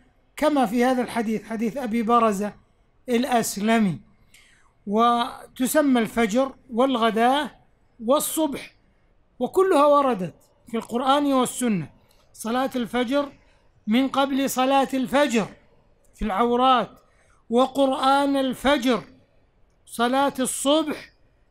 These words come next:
قنت شهرا في صلاة الصبح يدعو على أحياء من العرب، فجاء، جاء الدليل على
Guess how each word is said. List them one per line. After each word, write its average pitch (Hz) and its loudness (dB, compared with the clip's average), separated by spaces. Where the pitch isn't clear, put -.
قنت 285 2
شهرا 269 2
في 269 -2
صلاة 277 2
الصبح - -2
يدعو 262 0
على 247 -2
أحياء 262 -4
من 254 -2
العرب، 226 0
فجاء، 226 -4
جاء 254 -4
الدليل 226 -6
على 262 -4